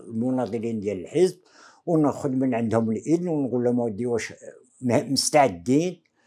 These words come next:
يجي عندكم الاستاذ المهدي بن بكر باش غادي يدير مع محاضره وداك الشيء؟" قالوا: "نفضلوا ما يجيش". علاش؟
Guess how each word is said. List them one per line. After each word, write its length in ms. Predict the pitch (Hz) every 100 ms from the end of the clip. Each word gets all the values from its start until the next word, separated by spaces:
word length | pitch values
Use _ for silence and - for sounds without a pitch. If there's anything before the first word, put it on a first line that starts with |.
| _ _
يجي 460 | 127 117 98 117 135
عندكم 440 | 110 - 143 147
الاستاذ 600 | 123 - - - 131 110
المهدي 300 | 113 107 113
بن 140 | 107
بكر 420 | 107 101 - 131 139
باش 240 | 123 -
غادي 180 | 110 113
يدير 320 | 104 117 110
مع 260 | 101 101 -
محاضره 480 | 120 107 - 110 107
وداك 180 | 110 117
الشيء؟" 300 | - 202 196
قالوا: 360 | 202 185 185 170 - _ _ _ _
"نفضلوا 600 | 147 131 151 117 123 196
ما 100 | 175
يجيش". 560 | 147 104 87 95 - - _ _ _ _ _
علاش؟ 640 | 156 151 113 139 208 196